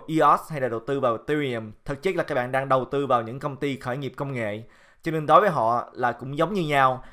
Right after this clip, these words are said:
và họ thích tiền kỹ thuật số hơn là đầu tư vào những, những cái công ty khởi nghiệp công nghệ bình thường.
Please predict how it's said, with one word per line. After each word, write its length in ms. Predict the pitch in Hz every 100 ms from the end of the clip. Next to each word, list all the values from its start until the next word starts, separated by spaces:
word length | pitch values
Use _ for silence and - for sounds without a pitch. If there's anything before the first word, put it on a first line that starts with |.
| -
và 520 | - 131 127 123 120 -
họ 300 | 120 123 127 - -
thích 140 | 214
tiền 120 | 170
kỹ 80 | 143
thuật 140 | 143 127
số 200 | 156 190
hơn 300 | 175 143 131
là 60 |
đầu 180 | 120 117
tư 200 | 113 139
vào 100 | 127
những, 320 | 120 131 156 -
những 200 | 123 123
cái 140 | 160
công 180 | 160 147
ty 120 | 139
khởi 180 | 139 131
nghiệp 120 | 135
công 180 | - 139
nghệ 200 | 131 110
bình 140 | 117 117
thường. 320 | 139 117